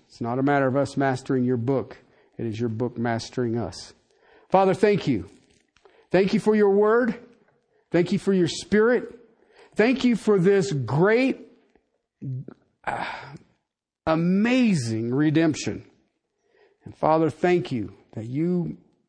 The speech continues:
are taking the foolish and the weak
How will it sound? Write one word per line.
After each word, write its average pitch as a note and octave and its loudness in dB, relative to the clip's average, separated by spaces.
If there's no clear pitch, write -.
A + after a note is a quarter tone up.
are A2 -14
taking C#3+ -4
the G#2 -8
foolish A3 -4
and E3 0
the E3 0
weak D#3 -2